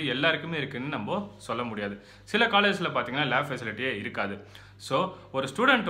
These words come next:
வந்து லேப் ஃபெசிலிட்டிலாம் கரெக்டா இருந்தா தான் அவனுக்கு வந்து பிராக்டிக்கல் நாலேஜ் வந்து கரெக்டா இருக்கும். So, இதனால வந்து ஒரு ஸ்டூடெண்ட்டுக்கு பிராக்டிக்கல் நாலேஜ் வந்து கண்டிப்பாவே போயிடும். So, இதனால வந்து ஒரு ஸ்டூடெண்ட்டோட லைஃப் வந்து பாதிக்காதா? அரியர் எக்ஸாம் கிளியர் பண்ணா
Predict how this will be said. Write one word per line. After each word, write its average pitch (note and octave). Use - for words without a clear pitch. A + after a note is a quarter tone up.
வந்து A#2+
லேப் G#3
ஃபெசிலிட்டிலாம் E3+
கரெக்டா C#3+
இருந்தா D3
தான் E3
அவனுக்கு C3
வந்து E3
பிராக்டிக்கல் D3
நாலேஜ் A2+
வந்து G#2
கரெக்டா A#2+
இருக்கும். G#2+
So, D#3+
இதனால B3+
வந்து C#3
ஒரு D3+
ஸ்டூடெண்ட்டுக்கு E3+
பிராக்டிக்கல் D3
நாலேஜ் A2+
வந்து C#3+
கண்டிப்பாவே B2+
போயிடும். G#2+
So, -
இதனால G#3+
வந்து F3+
ஒரு D3+
ஸ்டூடெண்ட்டோட E3+
லைஃப் C3+
வந்து B2
பாதிக்காதா? A#2
அரியர் A3
எக்ஸாம் D#3+
கிளியர் F#3
பண்ணா D3+